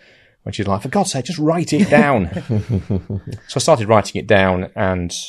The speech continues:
Speaker 1: eventually came up with a, um, the combination of what I could remember, the stuff that never stayed with me.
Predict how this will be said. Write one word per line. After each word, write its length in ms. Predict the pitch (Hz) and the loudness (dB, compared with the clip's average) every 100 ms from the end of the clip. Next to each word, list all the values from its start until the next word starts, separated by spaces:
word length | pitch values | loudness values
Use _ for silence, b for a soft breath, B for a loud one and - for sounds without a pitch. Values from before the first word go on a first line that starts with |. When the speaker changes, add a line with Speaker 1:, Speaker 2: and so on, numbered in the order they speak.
| - | -16
Speaker 1:
eventually 480 | 104 107 95 87 95 | -10 -2 -2 -2 -4
came 300 | 90 92 92 | -2 0 0
up 100 | 85 | -2
with 120 | 107 | -2
a, 240 | 92 90 90 - | 0 -2 -4 -6
um, 340 | 104 98 98 | -2 0 -2
the 120 | 101 | -4
combination 540 | - 117 101 95 - 92 | -2 0 2 0 0 -2
of 100 | 95 | 0
what 100 | 90 | -2
I 60 | |
could 140 | - - | -4 -4
remember, 320 | 90 90 85 | -2 0 -2
the 80 | 90 | -4
stuff 220 | - 87 | -4 -6
that 80 | 82 | -4
never 140 | 92 | -6
stayed 260 | 90 92 90 | -4 -6 -6
with 220 | 92 82 | -6 -6
me. 240 | 92 87 | -6 -8